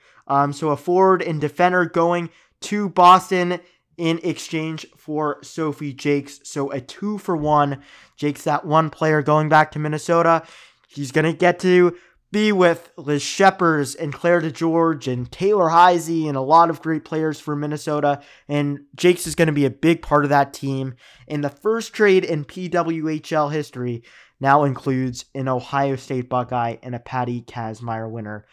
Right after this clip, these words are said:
So a very big trade there. Talking about the Blue Jackets, defenseman Adam Boqvist was activated off injured reserve.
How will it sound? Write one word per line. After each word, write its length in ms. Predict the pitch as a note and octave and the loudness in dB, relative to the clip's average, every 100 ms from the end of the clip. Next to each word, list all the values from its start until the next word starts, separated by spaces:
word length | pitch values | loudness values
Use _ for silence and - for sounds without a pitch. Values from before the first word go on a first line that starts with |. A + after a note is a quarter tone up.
| _ _ | _ _
So 240 | - C3 - | -6 -6 -6
a 240 | C3 B2 - A2+ _ | -8 -8 -12 -20 _
very 400 | E3 E3+ E3+ E3 | 0 2 2 -4
big 560 | D#3+ A2 B2+ B2+ B2 - - | -8 -10 -6 -4 -6 -12 -20
trade 400 | - A#2 A#2 - _ | -10 -8 -8 -12 _
there. 380 | A#2+ A#2+ A2 F2 _ _ _ _ _ - | -12 -10 -10 -14 _ _ _ _ _ 4
Talking 280 | D3 F3 | 4 6
about 240 | F3+ F3+ F3 | 6 6 4
the 60 | |
Blue 200 | D3 D#3+ | -4 -4
Jackets, 520 | E3+ F3+ E3+ F3 D#3+ - - - - | 2 4 4 2 -6 -8 -20 -20 -4
defenseman 500 | E3 E3+ G3 F#3+ F3+ | -4 0 -2 0 4
Adam 280 | F3 E3+ D#3+ | 6 6 4
Boqvist 460 | G3 G3+ G3+ F#3+ D3+ | 2 4 2 0 -2
was 120 | C#3+ | 0
activated 600 | D3 D#3+ E3 D3+ C#3+ C3+ | 2 2 0 -4 -6 0
off 320 | D3 D3 D3 | 4 4 2
injured 320 | D3+ C#3+ C#3 | -8 -6 -6
reserve. 560 | B2+ A#2+ C3+ C#3+ C#3+ | -6 -6 2 4 2